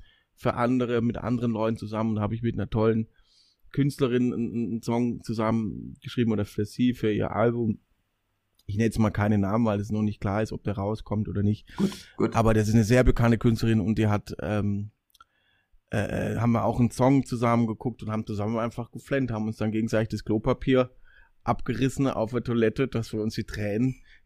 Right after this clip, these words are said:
Speaker 1: trocknen können. Und ganz ehrlich, ähm, wenn's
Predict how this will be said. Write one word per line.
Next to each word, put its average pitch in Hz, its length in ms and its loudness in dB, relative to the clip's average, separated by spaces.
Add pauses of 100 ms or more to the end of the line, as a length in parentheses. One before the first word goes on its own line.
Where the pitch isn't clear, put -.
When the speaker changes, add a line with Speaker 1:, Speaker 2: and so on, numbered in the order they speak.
Speaker 1:
trocknen 120 200 2
können. 123 140 6
Und - 200 -2
ganz 156 380 4
ehrlich, 98 500 -2 (680)
ähm, 110 680 2 (140)
wenn's 117 600 0